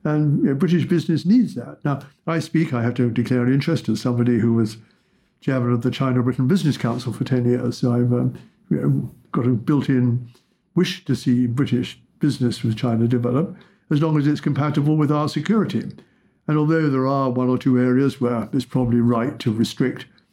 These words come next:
both, um, the sort of technology we're willing to export to China and restrict a bit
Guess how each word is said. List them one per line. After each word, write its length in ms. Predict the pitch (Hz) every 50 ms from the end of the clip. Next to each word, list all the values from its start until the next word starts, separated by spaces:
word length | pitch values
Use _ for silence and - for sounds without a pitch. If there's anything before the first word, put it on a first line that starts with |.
| _ _ _ _
both, 440 | - 131 123 117 110 - - - -
um, 300 | 123 113 113 113 117 117
the 80 | 120 123
sort 280 | - - 135 127 104 120
of 240 | 113 110 113 113 - - - - _ _
technology 600 | - 151 - - 143 135 131 127 127 123 127 123
we're 160 | 117 117 120 120
willing 420 | 120 127 131 131 123 123 120 117
to 220 | 104 120 120 113 123
export 400 | 127 - - - 135 131 131 -
to 80 | - 139
China 440 | - 135 120 123 123 123 135 143 143 - - _ _ _ _ _ _ _ _ -
and 560 | 147 131 127 123 123 120 120 127 156 170 165
restrict 480 | 156 135 135 - - - 139 - - 143
a 40 |
bit 320 | 123 135 139 131 135 -